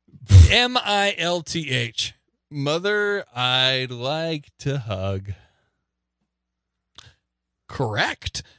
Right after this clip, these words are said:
Speaker 1: Mother I'd like to. Now, there, there are four different variations of the last letter.
Speaker 2: Okay.
Speaker 1: Hit,
Speaker 2: Uh-huh.
Speaker 1: hold,
Speaker 2: Oh.
Speaker 1: hump,
Speaker 2: Uh-huh.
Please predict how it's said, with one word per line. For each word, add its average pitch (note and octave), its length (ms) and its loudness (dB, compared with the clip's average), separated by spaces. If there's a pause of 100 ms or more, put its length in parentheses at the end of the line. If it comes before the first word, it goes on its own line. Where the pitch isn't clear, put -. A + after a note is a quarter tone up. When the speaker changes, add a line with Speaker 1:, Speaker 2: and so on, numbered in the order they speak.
(140)
Speaker 1:
Mother B3+ 540 0 (100)
I'd F#3+ 380 -2
like E3+ 320 0
to. C#3+ 520 -4 (200)
Now, D3+ 280 -2
there, C#3 360 -2
there C#3 160 -2
are C3 100 -4
four G#3+ 280 2
different G3+ 300 -4
variations C#3 640 -4
of A#2+ 60 -8
the A#2 80 -6
last A2+ 360 -6
letter. A#2 260 -12
Speaker 2:
Okay. C3+ 380 0 (1600)
Speaker 1:
Hit, - 460 -2 (260)
Speaker 2:
Uh-huh. G2+ 280 -6 (160)
Speaker 1:
hold, E3+ 640 -2 (600)
Speaker 2:
Oh. C4 220 -8 (200)
Speaker 1:
hump, B3+ 500 -4 (280)
Speaker 2:
Uh-huh. G#2 340 -2